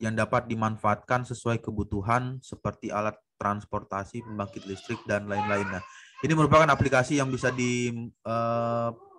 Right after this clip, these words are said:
pergunakan untuk proses pemanfaatan dari mesin kalor tersebut. Ya, eh, jadi nanti bisa dihitung di bagian selanjutnya itu berapa nilai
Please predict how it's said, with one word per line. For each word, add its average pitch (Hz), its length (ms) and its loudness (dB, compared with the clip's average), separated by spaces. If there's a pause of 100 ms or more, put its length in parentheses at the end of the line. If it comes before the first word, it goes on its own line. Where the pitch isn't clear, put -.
(840)
pergunakan 120 800 -2
untuk 110 720 -6 (120)
proses 117 880 -2 (280)
pemanfaatan 104 1400 -4
dari 104 280 -2
mesin 107 360 -6
kalor 101 320 -2
tersebut. 98 400 -10 (2250)
Ya, 127 220 6 (640)
eh, 139 440 6
jadi 165 320 0 (240)
nanti 139 240 0
bisa 151 200 4
dihitung 147 760 4 (200)
di 127 360 4
bagian 123 920 0
selanjutnya 120 580 -2 (100)
itu - 160 -2
berapa 143 320 2
nilai 135 560 0